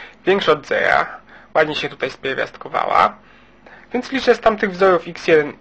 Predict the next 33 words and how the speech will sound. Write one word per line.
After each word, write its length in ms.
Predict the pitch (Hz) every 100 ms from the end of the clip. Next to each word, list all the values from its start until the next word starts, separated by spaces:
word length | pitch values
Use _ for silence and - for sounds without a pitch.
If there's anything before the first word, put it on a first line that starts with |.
| -
x 160 | 151
dwa. 420 | 131 - - - 202 - _ _ _ _ _ - - - - -
I 40 |
wychodzą 500 | 196 208 247 208 220
mi 180 | 220 214
dwa, 300 | 180 190 185
e, 260 | - 170 170
dwie 180 | 170 202
liczby. 360 | 143 - - - - - _ -
Minus 200 | 196 196
czterdzieści 340 | - 180 - 160
cztery 380 | - 254 254
i 160 | 226 185
trzydzieści 340 | - 170 -
pięć. 380 | - - - - - - -
Oczywiście, 640 | - 202 202 - 185 147 - - - -
ponieważ 380 | 175 170 - -
x 260 | 185 -
oznacza 380 | 147 147 156 147
długość 380 | 139 165 170 -
krótszego 420 | - - 156 147
boku, 420 | 139 - - 156 165
no 120 | 156
to 180 | - 151
odpada 420 | 165 - 170 165
rozwiązanie 540 | 160 160 156 156 170
ujemne, 380 | 180 147 76 62 - - - - - _
bo 180 | 139 139
długość 260 | 147 156 160
nie 80 |
może 220 | 160 156 143
być 160 | -
ujemna. 580 | 101 73 - 67 -